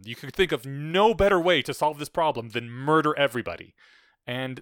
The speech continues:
people don't think of it that way, and actually would get very offended if you were to put it in those terms, because they're not pro-murdering everyone, except they secretly are.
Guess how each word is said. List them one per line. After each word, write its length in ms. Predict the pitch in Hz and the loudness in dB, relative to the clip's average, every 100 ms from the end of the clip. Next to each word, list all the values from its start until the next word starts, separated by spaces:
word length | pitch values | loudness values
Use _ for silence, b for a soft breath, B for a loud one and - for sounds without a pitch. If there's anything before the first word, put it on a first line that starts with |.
| 127 _ | -18 _
people 220 | - 156 | -8 -6
don't 220 | 160 180 - | -4 -4 -4
think 200 | - 202 | -8 -6
of 80 | 117 | -8
it 120 | - | -8
that 160 | 98 | -10
way, 200 | 101 92 | -8 -12
and 220 | 92 104 98 | -12 -12 -10
actually 220 | 107 143 | -8 -8
would 60 | |
get 120 | 135 131 | -10 -10
very 340 | 156 175 165 - | -8 -8 -10 -8
offended 320 | - 220 98 | -6 -6 -8
if 140 | - | -12
you 80 | 104 | -12
were 80 | 101 | -12
to 120 | - | -14
put 180 | - - | -14 -12
it 100 | 104 | -12
in 120 | 107 | -12
those 220 | 98 95 | -10 -10
terms, 460 | - 107 90 101 - b b b | -8 -10 -10 -14 -18 b b b
because 240 | - 113 110 | -8 -8 -4
they're 100 | 139 | -2
not 220 | 202 - | -2 -4
pro-murdering 560 | - 113 107 107 101 98 | -2 -2 -2 -6 -6 -8
everyone, 360 | 92 98 110 135 | -8 -8 -8 -8
except 320 | - - - | -10 -12 -12
they 80 | - | -12
secretly 480 | - - - - - | -12 -12 -14 -16 -14
are. 300 | - - - | -14 -14 -12